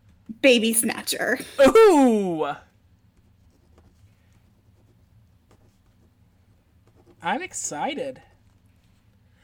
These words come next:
Speaker 2: I mean, these are all awful. I don't know why I get
Speaker 1: Yeah.
Speaker 2: excited. Everything is awful. <laughs>
Speaker 1: People are terrible humans.
Speaker 2: Um,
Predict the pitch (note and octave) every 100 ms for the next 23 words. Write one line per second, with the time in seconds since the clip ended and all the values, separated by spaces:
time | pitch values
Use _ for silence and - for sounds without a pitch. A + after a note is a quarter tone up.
0 | _ - A3 A#3+ A#3 C#4 C4+ G#3+ G#3+ C4+
1 | D#3+ D3+ D#3 D3 C3 E3 F3+ G#3+ B3+ A#3+
2 | F#3+ A3+ E4 G#3 E3+ D#3 C#3 B2 - -
3 | - _ B3 C4+ D4+ C4+ A#3+ - F3 -
4 | D#3+ C3+ - _ _ _ _ _ - -
5 | - - - A3+ - C4+ E4+ A3 D4+ -
6 | - _ _ _ _ _ _ - B3+ B3+
7 | A#3 A3+ - G#3+ A3+ A#3 - - B3+ A#3+
8 | - - - _ _ _ _ _ _ _
9 | _ _ _ _ F#3 F3+ E3 D3 G#3+